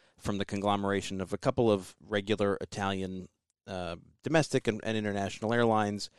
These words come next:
it is the national carrier. It has been the national carrier. It was government-owned for such a long time. It was known from the forties on as the Freccia Alata, the, the winged arrow. That was their old logo. And the, the planes were, especially in, in the post-war period, considered so fast. And then as jet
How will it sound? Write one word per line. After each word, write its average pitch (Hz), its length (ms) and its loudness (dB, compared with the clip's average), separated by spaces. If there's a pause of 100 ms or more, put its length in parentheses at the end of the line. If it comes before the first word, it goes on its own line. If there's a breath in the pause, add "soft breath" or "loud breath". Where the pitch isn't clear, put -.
(320 soft breath)
it 117 100 2
is 127 200 10
the 120 80 2
national 104 380 4
carrier. 95 300 0
It 90 60 -2
has 107 180 4
been 101 100 -6
the 98 60 -2
national 92 260 -4
carrier. 92 200 -2
It 82 40 0
was 85 120 -8
government-owned 98 640 0
for - 100 -10
such - 160 -10
a 98 60 -2
long 95 280 -2
time. 85 400 -6 (400)
It 107 140 0
was 117 140 -2
known 127 440 4 (340)
from 107 220 -2
the 101 100 4
forties 117 460 2
on 98 480 0 (320)
as 107 120 -4
the 101 80 -6
Freccia 113 400 4
Alata, 90 400 4
the, 92 200 -2
the 104 120 -2
winged 107 340 0
arrow. 87 300 2
That 82 120 -8
was 92 140 -6
their 92 180 0
old 92 200 0
logo. 92 460 0
And 92 260 -6 (340 soft breath)
the, 104 160 2
the 110 100 -2
planes 110 460 0
were, 98 240 4 (160)
especially 107 420 0
in, 95 100 -2
in 92 180 -6
the 90 60 -6
post-war 104 400 -2
period, 87 440 -6
considered 92 400 -6
so 104 160 4
fast. 98 400 0
And 104 80 -6
then 101 120 -4
as 98 180 -4
jet - 360 4